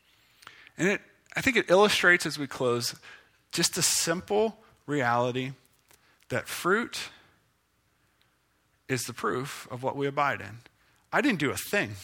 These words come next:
<laughs> It happened by itself.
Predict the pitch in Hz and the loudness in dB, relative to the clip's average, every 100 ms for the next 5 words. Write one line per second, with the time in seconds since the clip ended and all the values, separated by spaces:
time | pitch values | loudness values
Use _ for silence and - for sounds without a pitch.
0 | - - - - _ - _ _ _ _ | -16 -16 -16 -18 _ -20 _ _ _ _
1 | _ - 202 147 165 175 156 165 - 190 | _ -4 0 2 2 2 0 0 0 -4
2 | 160 - - | -6 -10 -16